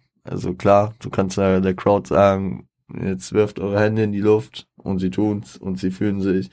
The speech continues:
sie fühlen einfach diesen, diese, diese Interaktion funktioniert meistens, ne?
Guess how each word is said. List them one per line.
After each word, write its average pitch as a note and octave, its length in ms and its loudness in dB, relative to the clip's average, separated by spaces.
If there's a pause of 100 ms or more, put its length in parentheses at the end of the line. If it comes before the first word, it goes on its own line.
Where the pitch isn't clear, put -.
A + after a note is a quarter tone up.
(120)
sie F#2+ 160 -8
fühlen A2 400 4
einfach F#2+ 360 2
diesen, F#2 460 0 (300)
diese, F#2 440 4
diese F#2 220 2
Interaktion G2 680 0
funktioniert F#2 640 0
meistens, - 480 -2
ne? F#2+ 240 -4